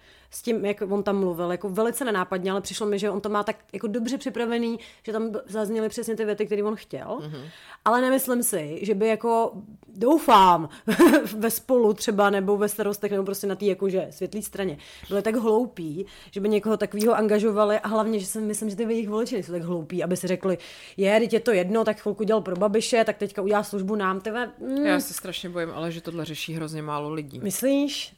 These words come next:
Speaker 2: Hmm.
Speaker 1: Ty vole, já nevím, no.
Speaker 2: Že jako většině je to jedno vlastně.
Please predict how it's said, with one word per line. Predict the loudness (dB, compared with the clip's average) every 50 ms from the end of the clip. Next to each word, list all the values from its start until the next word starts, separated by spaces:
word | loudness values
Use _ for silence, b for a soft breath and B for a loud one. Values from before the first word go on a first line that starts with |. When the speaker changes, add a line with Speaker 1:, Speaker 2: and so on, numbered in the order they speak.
| _
Speaker 2:
Hmm. | -14 -12 -10 -10 -10 -10 -8
Speaker 1:
Ty | -8 -4
vole, | -2 0 0 0 0 -2 -2 -6 -14 -18 B B B B B B -12
já | -8 -6 -6 -6 -6
nevím, | -8 -10 -14 -14 -14 -16 -16
no. | -18 -20 -20 -20 -20 b b b b b b _ _ _ -20 _ _ _ _ -16
Speaker 2:
Že | -8 -4 -2 -2
jako | -2 -2 -4 -6 -8 -8
většině | -8 -8 -10 -10 -12 -10 -10
je | -10 -10
to | -8 -8
jedno | -8 -8 -8 -8 -10 -12 -12
vlastně. | -12 -14 -16 -18 -20 -18 -16 -16 -16